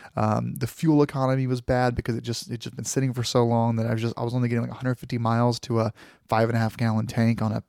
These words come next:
K bike. Um, just, you know, just really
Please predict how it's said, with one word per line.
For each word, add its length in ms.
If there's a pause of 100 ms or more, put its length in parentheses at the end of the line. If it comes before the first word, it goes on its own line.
(160)
K 220
bike. 360 (720)
Um, 640 (300)
just, 340 (320)
you 100
know, 160 (720)
just 200
really 440